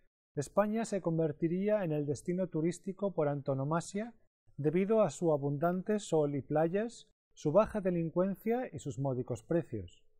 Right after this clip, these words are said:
Si Bahía de Palma del sesenta y dos de Juan Bosch comienza a mostrar bikinis en la pantalla española, el título de la película El turismo es un gran invento del sesenta y ocho de Pedro Lazaga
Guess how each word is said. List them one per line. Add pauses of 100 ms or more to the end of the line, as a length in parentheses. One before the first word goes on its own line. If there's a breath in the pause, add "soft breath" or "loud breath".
(120)
Si
Bahía
de
Palma
del
sesenta
y
dos
de
Juan
Bosch
comienza
a
mostrar
bikinis
en
la
pantalla
española, (840)
el
título
de
la
película (200)
El
turismo
es
un
gran
invento
del
sesenta
y
ocho
de
Pedro
Lazaga